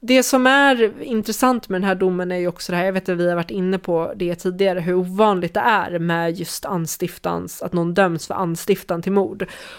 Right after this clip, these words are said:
Och jag försökte hitta någon statistik på exakt hur ovanligt det är, men, eh, jag hittade ingen, utan det jag hittade var lite olika artiklar där man tar upp det här.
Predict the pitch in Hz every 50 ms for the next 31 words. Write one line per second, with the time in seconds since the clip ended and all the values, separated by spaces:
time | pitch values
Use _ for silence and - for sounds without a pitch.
0 | - - 233 240 247 247 233 - - - 302 285 269 262 - - 240 233 247 240
1 | - - 214 196 196 190 - - 226 202 - - 226 - - - - 285 285 262
2 | 240 - - - - 185 175 170 - - 196 180 - - - 190 180 170 165 175
3 | 175 175 170 170 175 170 - - - - 226 233 220 214 214 220 233 233 - -
4 | - _ _ _ _ 185 190 196 196 196 196 196 196 190 190 190 190 190 185 185
5 | 190 196 202 220 233 226 - - 262 269 269 233 185 165 147 180 180 - - 202
6 | 190 190 - 190 185 185 180 180 175 - - 240 208 208 208 208 226 226 _ -
7 | 233 214 220 208 202 185 180 180 175 - 185 175 165 - - 185 185 - 277 269
8 | - _ - - 175 151 - - 190 196 196 202 190 175 175 175 175 175 175 170
9 | 170 170 170 - 185 185 185 - - 196 185 - - 185 185